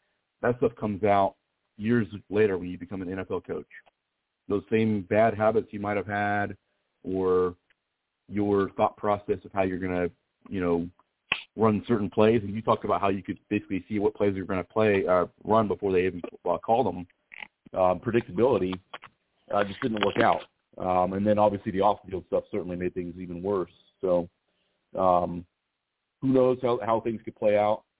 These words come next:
Um, I'm a personal fan of ownership giving every, uh, resource they possibly can to a team or to a, a general manager and to a coach to be able to let them flourish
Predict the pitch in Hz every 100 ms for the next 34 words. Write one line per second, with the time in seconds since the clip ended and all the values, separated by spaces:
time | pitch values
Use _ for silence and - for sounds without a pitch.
0 | _ 90 90 90 90 _ _ - 113 120
1 | - 113 - 101 - 95 95 90 90 87
2 | _ - 110 104 - 101 - 95 92 95
3 | 92 98 92 92 - _ _ _ _ -
4 | 92 87 85 87 85 107 104 98 95 -
5 | 85 98 95 - 85 101 101 101 95 104
6 | - 107 104 101 101 _ _ - 85 -
7 | 92 90 90 82 95 95 95 92 95 92
8 | 92 - 101 95 - - 87 92 87 90
9 | 87 95 - 90 92 90 _ _ _ _
10 | _ 98 104 113 120